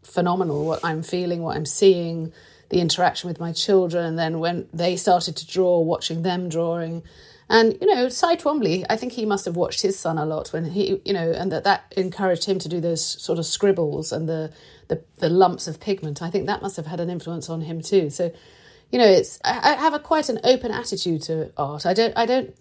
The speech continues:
only look at paintings to make my paintings. I mean, a, a, a stain on the floor or the skid marks of a tyre on a runway can be as potent to me as a, as an impulse to make art as looking at a great old master painting. So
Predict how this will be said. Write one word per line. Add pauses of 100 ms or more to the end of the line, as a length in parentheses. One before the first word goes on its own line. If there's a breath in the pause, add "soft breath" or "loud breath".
(400)
only
look
at
paintings
to
make
my
paintings.
I
mean,
a, (380 soft breath)
a,
a
stain
on
the
floor
or
the
skid
marks
of
a
tyre
on
a
runway (100)
can
be
as
potent
to
me
as
a, (400 soft breath)
as
an
impulse
to
make
art
as
looking
at
a
great
old
master
painting. (500 loud breath)
So